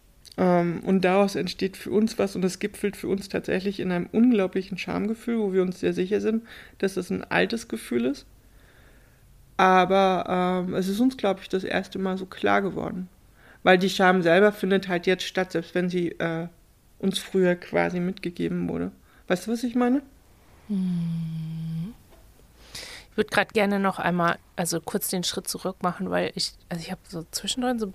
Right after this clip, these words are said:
Speaker 2: paar Fragezeichen gehabt.
Speaker 1: Mhm.
Speaker 2: Ähm, weil du gesagt hast, die Scham steigt und ich frag mich gerade, warum? Was ist der Auslöser? Ist das einfach die Reaktion oder ist das einfach eure,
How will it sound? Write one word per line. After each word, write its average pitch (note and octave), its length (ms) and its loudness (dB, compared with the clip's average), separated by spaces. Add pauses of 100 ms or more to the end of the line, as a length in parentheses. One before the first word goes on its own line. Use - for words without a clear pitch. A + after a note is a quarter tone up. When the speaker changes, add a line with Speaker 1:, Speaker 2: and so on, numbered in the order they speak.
Speaker 2:
paar G#3 120 0
Fragezeichen D#3+ 720 -2
gehabt. E3+ 420 -6 (280)
Speaker 1:
Mhm. F3+ 300 0 (600)
Speaker 2:
Ähm, F3+ 580 2 (1500)
weil F3+ 600 2 (1600)
du F3+ 100 -10
gesagt F#3 400 -2
hast, F#3 160 -2
die F3+ 80 -4
Scham F3+ 360 2
steigt E3 360 0
und - 100 -4
ich - 120 -6
frag - 300 -4 (120)
mich F3 180 -6
gerade, E3+ 360 0
warum? E3 340 0 (600)
Was E3+ 220 -2
ist - 160 -8
der E3 140 0
Auslöser? E3 640 -2
Ist - 140 -2
das F3 120 0
einfach E3 320 0
die - 160 -6
Reaktion F3 800 0
oder E3+ 220 -2
ist - 100 -2
das F3+ 160 -2
einfach E3+ 320 -2
eure, E3 420 0